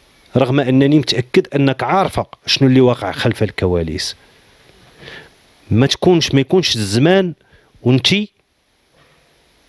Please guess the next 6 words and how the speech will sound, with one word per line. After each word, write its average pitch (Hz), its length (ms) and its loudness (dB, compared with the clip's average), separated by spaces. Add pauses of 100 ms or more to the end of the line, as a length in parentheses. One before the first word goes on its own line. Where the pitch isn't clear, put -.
(760)
وباك 139 640 2 (440)
والعصابة 170 560 2
ديالو 190 480 2 (2000)
كتظلموا 143 460 2
في 104 100 -6
الناس. 82 560 -4